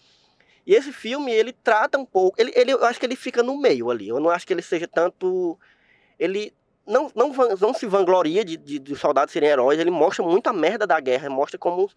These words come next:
todo mundo, ninguém quer tá muito ali, ninguém tá, tá achando bom tá ali, né?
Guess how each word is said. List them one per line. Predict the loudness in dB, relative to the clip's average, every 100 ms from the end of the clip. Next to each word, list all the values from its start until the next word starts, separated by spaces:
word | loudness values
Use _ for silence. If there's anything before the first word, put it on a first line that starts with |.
| _ _ _
todo | -2 -2
mundo, | -4 -4 -4
ninguém | -2 0
quer | 0 0
tá | 0 0
muito | 0 -2 -2
ali, | -2 -4 -8 -16 _ _ _ -12
ninguém | -2 0 0
tá, | 0 -2 -2
tá | 0 0 2 -2 -4
achando | -6 -2 -2 0
bom | 2 2
tá | 2 2
ali, | 2 0 0
né? | 0 0 -2